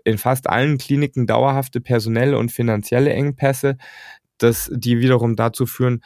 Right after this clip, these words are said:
dass man weniger gut und weniger leicht an,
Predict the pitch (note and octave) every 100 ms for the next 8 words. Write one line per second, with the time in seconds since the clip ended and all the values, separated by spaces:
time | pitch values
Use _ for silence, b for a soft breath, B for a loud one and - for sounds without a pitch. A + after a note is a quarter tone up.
0 | b b _ A2 A2 - - - A2+ A2+
1 | A2 A2 A2 A2 - G2 F#2 A2 C3 C#3+
2 | C3+ C3 C3 - - B2 E3 E3+ - -
3 | G#2 A2+ A#2 G#2 F#2 F2+ G2 A2+ C3 -
4 | - G2 A2+ A2